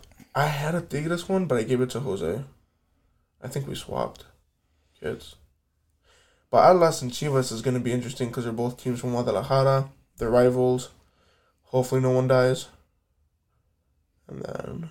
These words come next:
at the time of recording, Santos is playing Monterrey, so if I'm gonna have to pick who's probably gonna win it, uh, my money's probably gonna be on America or Monterrey. Maybe Toluca, but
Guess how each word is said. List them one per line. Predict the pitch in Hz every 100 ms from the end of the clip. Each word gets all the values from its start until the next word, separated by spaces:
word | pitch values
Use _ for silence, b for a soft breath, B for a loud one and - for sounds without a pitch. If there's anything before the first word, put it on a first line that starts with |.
| - -
at | 120
the |
time | 117 139 127
of |
recording, | - - 127 120 120 143
Santos | - 123 - 127
is |
playing | - 73 69
Monterrey, | 69 - - - -
so | - - 160 - _ b b b b b _ _ _ _ _ _ _ -
if | 139
I'm | 165 190
gonna | 196
have | 196 190
to |
pick | 185 196 180 170
who's | - 160 160
probably | 160 165 160
gonna | 160 151
win | 131 131 139 151
it, | 156 147 - _ _ _ -
uh, | 104 123
my | 135 139
money's | 139 139 135
probably | 139 135
gonna | 131 123
be | 131
on | 120 113
America | 127 135 139 143
or | 139 127 123
Monterrey. | 123 135 - - 87 - - _ _ _ _ _ _ _ _
Maybe | 254 285 247 170 147
Toluca, | 135 123 113 - 76
but | - 87 -